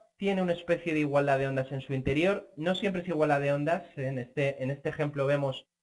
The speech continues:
que puede ser que C D, eh, bueno, pues, eh, no sea exactamente igual, no sea una proyección del cien por cien de A B, ¿m? Pero a lo mejor, bueno, pues, eh, lo sea en un ciento veintisiete por ciento, que en B C concurra a otro nivel de Fibo.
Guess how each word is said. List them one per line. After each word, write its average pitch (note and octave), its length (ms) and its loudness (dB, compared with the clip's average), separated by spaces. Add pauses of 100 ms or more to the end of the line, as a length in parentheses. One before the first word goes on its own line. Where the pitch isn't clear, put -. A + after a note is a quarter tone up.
que B2+ 120 0
puede C#3+ 380 0
ser C#3 320 0 (280)
que B2 300 -2 (120)
C C#3 140 2
D, C3+ 320 2 (240)
eh, A2+ 280 -2
bueno, B2 440 -4
pues, G#2 260 -6 (220)
eh, G2+ 540 -6
no A#2+ 160 -6
sea A#2+ 160 -2
exactamente A#2 580 -6
igual, B2+ 220 -2
no A2+ 80 -6
sea B2+ 160 -6
una A#2+ 160 -4
proyección A#2 380 -4
del A2+ 160 -6
cien A#2 200 -8
por A#2 200 -10
cien A#2+ 160 -8
de A#2 80 0
A A#2 60 4
B, E3 280 0 (260)
¿m? A#2+ 220 -8 (240)
Pero G#2 160 0
a G#2+ 40 2
lo G#2+ 80 0
mejor, B2+ 600 2
bueno, A2+ 360 -10
pues, G2 240 -6 (220)
eh, G2 320 -6
lo G2 140 -8
sea A#2+ 160 -4
en A#2 80 -4
un A#2 100 -8
ciento G#2+ 200 -8
veintisiete G#2+ 420 -8
por A#2+ 160 -8
ciento, D3+ 480 -4 (300)
que A#2+ 80 -6
en A2+ 120 -4
B C3 220 0
C B2 160 0
concurra A#2 480 -2
a A2+ 60 2
otro A#2 180 -6
nivel A#2 220 -2
de A#2 100 -2
Fibo. D3+ 480 -2